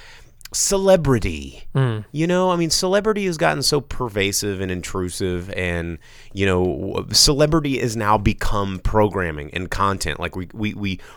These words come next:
Speaker 1: we consume content so much that we need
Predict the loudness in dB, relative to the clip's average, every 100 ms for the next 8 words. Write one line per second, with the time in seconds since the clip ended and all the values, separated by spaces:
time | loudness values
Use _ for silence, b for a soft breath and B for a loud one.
0 | -6 -4 -2 2 2 2 2 2 0 -4
1 | -2 -2 0 0 0 -2 -4 -6 -6 B
2 | B -6 0 2 0 -2 -4 -4 -4 -4
3 | -2 -2 -2 -2 -4